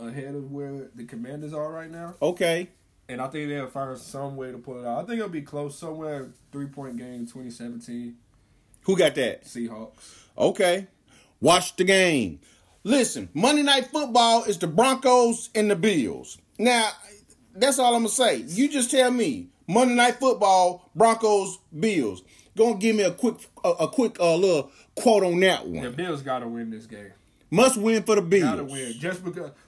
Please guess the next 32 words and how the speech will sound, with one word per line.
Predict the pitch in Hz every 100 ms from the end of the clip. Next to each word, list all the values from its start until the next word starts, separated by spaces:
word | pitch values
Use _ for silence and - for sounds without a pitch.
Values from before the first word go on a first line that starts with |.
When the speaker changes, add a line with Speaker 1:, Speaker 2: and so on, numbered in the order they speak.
| -
Speaker 1:
just | 208 233
because | 196 196 185 165
of | 151 143 120 _ _
where | 143 160
the | 147
Broncos | 143 151 170 170 170 156
are | 165 165
and | 160 131
who | 147
you | 147
guys | 139 139 135
are |
supposed | 123 113 143 143
to | 131
be, | 143 156 - _
Speaker 2:
Right. | 165 151 123
Speaker 1:
you | 147
gotta | 156 147
win | 139 131
this | 123 117
game. | 117 104 -
Speaker 2:
Mm-hmm. | 120 117
Speaker 1:
And | 117 113 131
y'all | 151 175
have | 175 156
been | 160 160
that, | 151 143 135 _ _ _ _ _ 151 156
probably | 208 208 208
the | 175
most | 156 185 170
disappointing | 151 180 151 143 165 143 127 113 _
of | 131 131 120